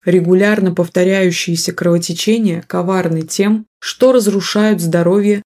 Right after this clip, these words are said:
исподволь, скрытно. Сначала начинает портиться зрение, затем появляется одышка и быстрая утомляемость. Потом вы начинаете замечать, что прохожие и коллеги смотрят на вас как-то пристально.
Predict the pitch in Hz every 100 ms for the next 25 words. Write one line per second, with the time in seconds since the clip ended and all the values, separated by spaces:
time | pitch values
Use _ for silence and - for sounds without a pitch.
0 | - 226 220 - 170 156 156 170 - -
1 | - - 170 202 208 170 - _ - -
2 | 160 160 214 254 214 180 170 175 170 208
3 | 214 - 170 - 170 185 170 180 196 165
4 | 165 175 _ 165 165 165 - 202 220 226
5 | 185 170 170 - - 196 185 185 170 -
6 | 175 _ 214 180 175 180 - 214 220 208
7 | 208 190 185 165 160 165 - - _ -
8 | 170 214 254 233 185 185 180 190 208 233
9 | 220 180 196 208 - 180 170 - _ -
10 | - 220 220 214 - 185 170 208 240 -
11 | - 254 - 202 180 165 160 214 214 _
12 | _ - 190 180 233 277 269 254 254 247
13 | - - 175 170 190 202 208 180 - 175
14 | 175 -